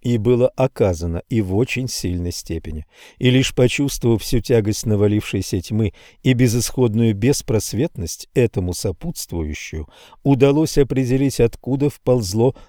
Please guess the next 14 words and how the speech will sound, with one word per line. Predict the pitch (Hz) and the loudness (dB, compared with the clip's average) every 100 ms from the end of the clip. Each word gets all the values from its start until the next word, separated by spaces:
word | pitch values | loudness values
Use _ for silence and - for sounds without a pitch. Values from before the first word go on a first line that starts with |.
| - | -6
зло | 98 127 123 123 - | 0 2 4 2 0
ухищрения. | 127 - 135 123 92 95 90 98 107 _ _ _ _ - | -4 -4 -2 0 2 0 -2 -4 -8 _ _ _ _ -10
Всё | - 135 127 | -2 4 6
было | 123 143 | 6 2
подстроено | 139 147 - - 113 95 95 | 0 -4 -4 2 2 2 0
так, | - - | -4 -6
чтобы | - 113 101 | -4 -2 -2
закрыть | 92 104 - 113 - | 0 0 0 -4 -2
полностью | 147 147 95 - - | 0 0 0 -4 -8
глаза | 82 90 87 95 90 - - - | -4 -4 -2 -4 -8 -12 -8 2
на | 127 | 4
условия, | 123 - 123 151 120 98 | 4 0 2 2 4 2
создавшие | - 104 87 117 131 - 98 | 0 -4 0 -2 -2 -2 -2
возможности | 87 92 101 139 98 87 - 90 | 0 -2 -2 -4 -4 -8 -6 -6